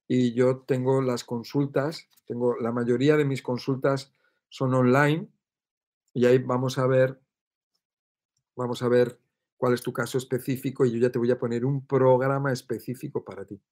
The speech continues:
Y además es un programa bien extenso, con mucha información, muchos datos, muchos consejos, y que te lo vas a tener que estudiar y aplicar gradualmente, poco a poco, porque te mando bastante información.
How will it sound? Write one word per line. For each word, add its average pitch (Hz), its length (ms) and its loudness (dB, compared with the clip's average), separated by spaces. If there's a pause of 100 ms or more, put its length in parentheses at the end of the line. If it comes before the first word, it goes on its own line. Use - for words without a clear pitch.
(580)
Y - 80 -6
además 127 220 -2
es 135 100 -4
un 139 140 -2
programa 143 480 4
bien 127 240 0
extenso, 151 540 -2
con 123 160 -4
mucha 131 240 -4
información, 131 840 0
muchos 131 380 -2
datos, 147 720 2 (300)
muchos 139 360 -2
consejos, 147 1000 2 (680)
y 123 160 0
que 131 140 2
te 123 160 0
lo 117 140 2
vas 117 240 -4
a 123 40 -4
tener 120 360 -4
que 123 500 0
estudiar 127 600 0
y 127 80 2
aplicar 120 680 -4
gradualmente, 120 840 -2
poco 123 240 -4
a 110 80 -6
poco, 127 240 -4
porque 120 200 -6
te 107 120 -12
mando 120 220 -4
bastante 120 340 -6
información. - 680 -14